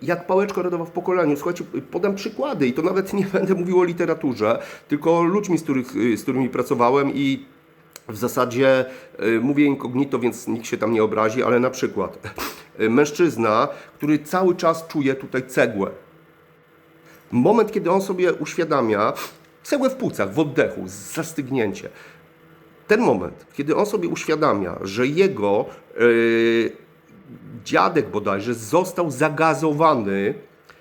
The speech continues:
y, w obozie, bo tam pochodzi z rodziny, y, cygańskiej,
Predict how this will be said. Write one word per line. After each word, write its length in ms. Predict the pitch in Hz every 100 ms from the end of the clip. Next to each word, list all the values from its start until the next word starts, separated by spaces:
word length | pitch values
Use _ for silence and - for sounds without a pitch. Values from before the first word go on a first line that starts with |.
| _ -
y, 640 | 113 110 110 110 110 113 110
w 120 | 139
obozie, 540 | 139 117 98 98 107 -
bo 140 | 247 240
tam 160 | 185
pochodzi 320 | 170 151 123
z 80 | 117
rodziny, 400 | 127 123 127 120
y, 880 | 113 113 110 110 107 98 107 104 98 98 98
cygańskiej, 600 | - 104 101 95 107